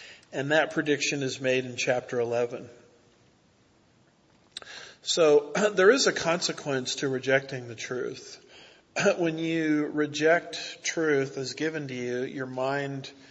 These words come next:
it becomes opened up to all kinds of spiritual decep-, deception.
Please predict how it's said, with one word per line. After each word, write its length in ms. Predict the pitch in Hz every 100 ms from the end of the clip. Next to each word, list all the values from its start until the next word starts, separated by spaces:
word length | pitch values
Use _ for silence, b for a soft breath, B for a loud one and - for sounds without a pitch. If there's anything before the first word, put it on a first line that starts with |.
| B B B B B - -
it 200 | - -
becomes 380 | 147 160 139 123
opened 440 | 143 139 143 131
up 300 | 127 131 - -
to 460 | 135 123 120 120 113 - - _ _ _ _ _ _ -
all 140 | 143
kinds 380 | 147 - 147 135
of 100 | 120
spiritual 520 | - - 131 127 127
decep-, 580 | 117 117 - 120 - -
deception. 600 | 139 - 131 - - -